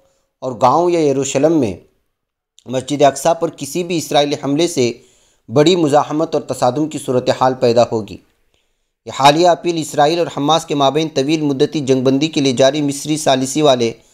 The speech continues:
मुज़ाकरात के पस मंज़र में सामने आई है। जंगबंदी में कैदियों के तबादले और मे में गैर रोज़ा मुसल्ह तसादुम के बाद हलाक होने वालों की लाशों की वापसी भी शामिल है। बहरकैफ नाज़रीन गिरामी,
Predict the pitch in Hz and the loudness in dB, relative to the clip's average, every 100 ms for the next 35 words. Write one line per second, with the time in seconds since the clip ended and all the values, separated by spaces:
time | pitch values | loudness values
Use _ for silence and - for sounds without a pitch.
0 | _ _ _ 123 131 139 151 160 165 151 | _ _ _ 2 4 6 4 0 -2 -10
1 | 139 143 131 127 147 143 139 120 123 117 | -8 -6 -6 -2 -2 -2 -4 -2 -2 -2
2 | 113 110 - - _ _ _ _ _ _ | -2 -4 -8 -12 _ _ _ _ _ _
3 | _ _ _ 131 139 143 143 170 170 147 | _ _ _ 2 4 4 4 2 2 0
4 | 147 165 170 160 143 139 139 147 165 165 | 0 0 -2 0 2 2 2 -2 -4 -6
5 | _ _ _ _ _ 117 123 131 151 170 | _ _ _ _ _ -10 -6 -2 -2 -2
6 | 156 143 139 139 143 143 165 165 147 131 | -2 0 2 0 0 0 2 2 -2 -4
7 | 139 151 147 131 135 160 156 139 143 135 | -2 0 -2 -2 -2 -2 -6 0 0 0
8 | 131 135 131 135 135 131 139 160 147 131 | 0 0 0 -2 0 2 2 0 -2 0
9 | 123 139 147 139 123 123 120 147 127 - | 0 0 -6 0 0 -2 -6 -6 -4 -4
10 | 110 110 87 - - _ _ _ _ _ | -2 -2 -4 -8 -14 _ _ _ _ _
11 | _ _ _ - 139 175 170 165 156 170 | _ _ _ -2 0 2 2 2 0 -2
12 | 165 156 151 165 | -2 0 0 0